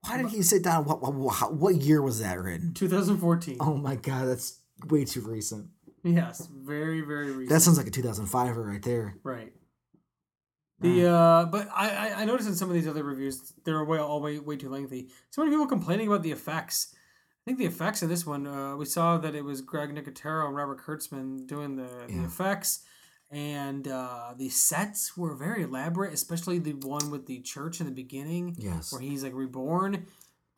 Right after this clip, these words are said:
Speaker 2: Very elaborate sets, and the effects were very well done.
Speaker 1: I
Speaker 2: And even
Speaker 1: agree.
Speaker 2: some of the pre-C G stuff they
Speaker 1: Yeah,
Speaker 2: tried to
Speaker 1: what,
Speaker 2: do,
Speaker 1: what
Speaker 2: and
Speaker 1: was their exact credit? 'Cause it was, like, produced or something.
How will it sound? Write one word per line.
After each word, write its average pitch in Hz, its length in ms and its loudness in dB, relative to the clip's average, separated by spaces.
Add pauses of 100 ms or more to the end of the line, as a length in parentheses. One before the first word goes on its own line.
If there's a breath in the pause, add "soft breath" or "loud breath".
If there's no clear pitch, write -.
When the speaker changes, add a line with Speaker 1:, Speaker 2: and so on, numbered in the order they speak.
(140)
Speaker 2:
Very 220 400 0
elaborate 127 440 -8
sets, 127 260 -10
and 139 180 -8
the 147 80 -6
effects 202 360 -6
were 135 160 -8
very 175 500 0
well 135 220 0
done. 120 380 -10
Speaker 1:
I 95 80 -4
Speaker 2:
And 151 100 -4
even 262 160 4
Speaker 1:
agree. 247 80 4
Speaker 2:
some 240 200 0
of 208 60 -4
the 180 120 2
pre-C 208 800 -4
G 190 580 -6
stuff 175 320 -8
they 180 100 -8
Speaker 1:
Yeah, 175 100 -8
Speaker 2:
tried 185 100 -2
to 180 60 -2
Speaker 1:
what, 175 80 -4
Speaker 2:
do, 180 280 0
Speaker 1:
what 170 120 2
Speaker 2:
and 151 80 -6
Speaker 1:
was 127 160 -10
their 131 140 -2
exact 101 320 -6
credit? 87 380 -8
'Cause 110 160 -10
it 127 60 -2
was, 123 120 -2
like, 120 140 -4 (200)
produced 165 380 -2
or 107 80 -6
something. 92 540 -6